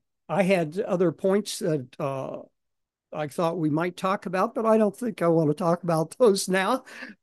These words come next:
I, you know, I want to keep, uh, what your messages there that are so powerful and so loving, um, keep those, uh, fresh in our mind. So,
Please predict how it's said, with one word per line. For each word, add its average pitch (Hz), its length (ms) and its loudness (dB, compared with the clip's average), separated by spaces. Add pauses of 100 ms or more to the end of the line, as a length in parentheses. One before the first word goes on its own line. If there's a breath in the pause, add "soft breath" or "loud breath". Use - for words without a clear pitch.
(140 loud breath)
I, 214 140 8
you 233 180 2
know, 190 140 10
I 214 140 10
want 233 220 10
to 196 60 6
keep, 214 280 2 (180)
uh, 180 280 6
what 180 360 2 (280)
your 233 220 8
messages 170 840 4
there 156 360 2 (480 soft breath)
that 175 120 6
are 170 100 8
so 185 200 6
powerful 180 840 2
and 147 320 -2
so 165 560 6 (840)
loving, 151 520 4 (720)
um, 135 540 -2 (920)
keep 175 220 0
those, 151 380 6 (960)
uh, 151 140 -2
fresh 160 360 6
in 160 100 8
our 151 100 8
mind. 139 440 4 (800 soft breath)
So, 143 460 8